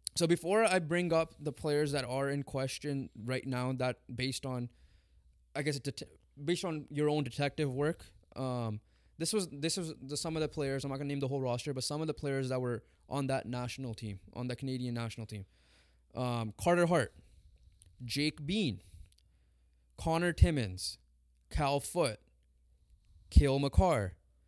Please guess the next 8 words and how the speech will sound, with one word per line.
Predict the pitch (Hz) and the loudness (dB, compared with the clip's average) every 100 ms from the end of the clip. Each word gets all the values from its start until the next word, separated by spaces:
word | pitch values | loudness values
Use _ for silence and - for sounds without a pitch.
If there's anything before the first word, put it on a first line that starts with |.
| _ _ _ - 123 | _ _ _ -14 -2
Dante | 143 147 170 156 | 0 2 2 2
Fabro, | 160 170 170 196 202 - | 4 4 4 2 2 -4
assistant | - 165 156 139 | -4 -2 -2 -2
captain, | 113 120 - 92 90 _ _ _ _ _ - | -2 -2 -2 -6 -8 _ _ _ _ _ -8
Victor | 120 147 - 170 | -2 -2 0 2
Mete, | 160 190 - 135 92 - | 2 0 2 0 0 -8
assistant | - 123 165 - - | -6 -2 -2 -2 -8
captain, | - 113 - 92 | -6 -6 -6 -10